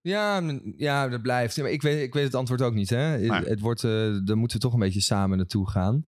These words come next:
Speaker 1: Ehm,
Speaker 2: Nou, ik, ik zou het wel waardevol vinden zelf, als ik, eh, wist van, eh, hé, hoe werkt het dan, eh,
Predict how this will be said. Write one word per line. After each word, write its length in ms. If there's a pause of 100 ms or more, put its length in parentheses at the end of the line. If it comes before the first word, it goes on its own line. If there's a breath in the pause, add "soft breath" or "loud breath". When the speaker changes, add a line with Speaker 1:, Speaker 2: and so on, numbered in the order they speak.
(440)
Speaker 1:
Ehm, 760 (1040)
Speaker 2:
Nou, 180 (340)
ik, 260
ik 140
zou 140
het 100
wel 140
waardevol 500
vinden 280
zelf, 340
als 220
ik, 180
eh, 260
wist 240
van, 240
eh, 220
hé, 60
hoe 180
werkt 180
het 80
dan, 260
eh, 300